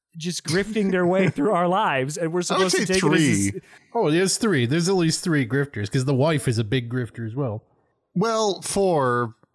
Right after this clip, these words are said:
Speaker 1: I, I love, I love the wife's quote too, because she, the doctor's like, "Here, honey, read this. You've got an eye for it," or something like
Speaker 2: <laughs>
Speaker 1: that. "Yeah, thank you. You're the inane ramblings of a patient. This isn't a violation of any established
Speaker 2: <laughs>
Speaker 1: laws." So she says, "What? It's,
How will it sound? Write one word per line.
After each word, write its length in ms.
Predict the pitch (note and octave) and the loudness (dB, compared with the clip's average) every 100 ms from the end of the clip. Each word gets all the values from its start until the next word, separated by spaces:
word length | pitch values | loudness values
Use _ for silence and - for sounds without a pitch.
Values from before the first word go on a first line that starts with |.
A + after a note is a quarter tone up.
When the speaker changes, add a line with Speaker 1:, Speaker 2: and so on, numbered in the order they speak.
| - | -18
Speaker 1:
I, 320 | - - A3+ G#3+ | -14 -6 -6 -2
I 100 | G#3+ | -2
love, 260 | A#3+ C#4+ G#3+ | 0 -2 -2
I 80 | |
love 220 | G#3 C4 A#3 | 0 0 0
the 80 | G#3 | 0
wife's 340 | F3 F3+ - | 0 0 -4
quote 320 | - C#3+ B2+ | -6 -6 -6
too, 160 | - E3 | -8 -10
because 260 | C3 D3 C3+ | -8 -10 -8
she, 360 | - F3+ F3 - E3 | -4 -6 -6 -12 -16
the 100 | D#3+ E3 | -10 -4
doctor's 440 | F3 F#3 F3 C#3 | -2 -4 -6 -6
like, 140 | C3 | -4
"Here, 180 | E3+ B3+ | -2 -2
honey, 240 | - E3+ G3+ | -2 -4 -4
read 240 | F#3+ A#3+ | -4 -4
this. 240 | D#3 C3 F#3+ | -4 -4 -6
You've 140 | F3+ | -4
got 220 | F#3 F#3+ | -2 -2
an 80 | F#3+ | -2
eye 260 | F#3 G#3 G3 | 0 0 0
for 340 | - D3+ A#2 | -2 -4 -4
it," 100 | C3 | -2
or 60 | C3 | -2
something 440 | - G3 G4+ E3+ | -2 -2 0 0
like 200 | C#4 G3 | 0 -2
Speaker 2:
<laughs> 20 | |
Speaker 1:
that. 300 | - D#3 C3+ E3+ - - - | 0 0 -2 -8 -20 -12 -2
"Yeah, 220 | E4 C4 | 0 0
thank 280 | - F4+ D#4 | 0 -2 0
you. 80 | A#3+ | -2
You're 80 | |
the 160 | D4+ B3+ | 0 0
inane 340 | G3 G3+ A3 | 2 0 0
ramblings 480 | G#3 G3+ G#3 G3 F3 | 0 0 2 0 0
of 80 | D#3+ | 0
a 60 | D#3 | 0
patient. 480 | F#3 A#3 F#3 D3+ | 0 0 0 -2
This 180 | F#3 G3 | -2 -2
isn't 300 | G3 D#3 C#3+ | -2 -2 -4
a 40 | C3+ | -2
violation 680 | C#3 C#3 C3+ C3+ C3 C3+ | 0 0 0 0 -2 -6
of 100 | A#2+ | -6
any 220 | C3+ C3+ | -4 -2
established 520 | B2 - C#3+ C3 C#3+ - | -4 -2 -4 -2 -2 -2
Speaker 2:
<laughs> 60 | |
Speaker 1:
laws." 300 | C4 C#3+ F3 C#4 - - - C4+ - - | 0 0 0 -4 -8 -20 -18 -16 -18 -10
So 440 | - C4+ B3 A#3 - - - - - | -4 0 0 -2 -6 -20 -20 -20 -12
she 220 | - - A#3 | -6 -4 -2
says, 260 | A#3 E3+ D3 | -2 -2 -4
"What? 140 | F3+ | -4
It's, 220 | G#3+ F#3 | -2 -4